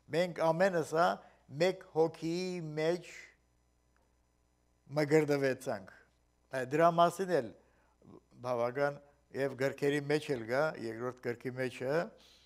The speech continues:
որ մենք պետք է դրանց ուսումնասիրենք, կարդանք։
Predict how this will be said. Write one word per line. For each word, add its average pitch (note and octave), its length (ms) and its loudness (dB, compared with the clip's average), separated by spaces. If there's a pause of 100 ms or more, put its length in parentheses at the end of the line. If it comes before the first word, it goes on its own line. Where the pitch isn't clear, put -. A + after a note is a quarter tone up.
(460)
որ B2 320 -4 (120)
մենք C#3 300 -10
պետք D3 320 -2
է C#3+ 120 6 (200)
դրանց D3+ 400 2 (320)
ուսումնասիրենք, C3 880 -6
կարդանք։ G#2+ 560 -10